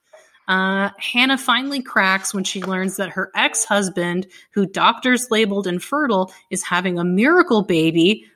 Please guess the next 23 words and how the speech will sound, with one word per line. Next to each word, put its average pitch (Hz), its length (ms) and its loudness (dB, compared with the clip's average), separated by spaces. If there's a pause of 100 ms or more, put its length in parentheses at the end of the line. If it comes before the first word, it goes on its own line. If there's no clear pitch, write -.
with 202 140 -2
her 202 160 2
little 208 260 2
sister, 190 460 -2
Holly. 190 580 2 (300)
Hannah 269 320 2
decides 208 500 0
to 196 80 -2
get 185 220 -4
revenge 196 560 2
on 202 260 4 (100)
all 180 280 4
of 160 160 -6
them, 151 180 -12 (100)
Elliot, 254 640 0
Lee, 214 540 0
Mickey, 190 500 -2
and 175 240 -2
Holly. 156 460 -4 (180)
She - 180 -6
starts 208 420 0
by - 180 -2
faking 185 480 -4